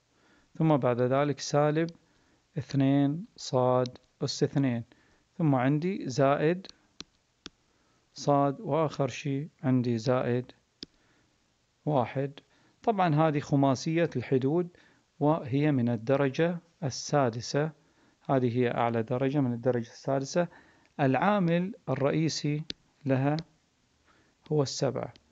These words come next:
إذن السبعة نسميه عامل رئيسي لكثيرة الحدود التالية، آه، وهي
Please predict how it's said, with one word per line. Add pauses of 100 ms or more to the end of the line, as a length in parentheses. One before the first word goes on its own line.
(480)
إذن
السبعة
نسميه (1600)
عامل (2250)
رئيسي
لكثيرة (880)
الحدود (480)
التالية، (1080)
آه،
وهي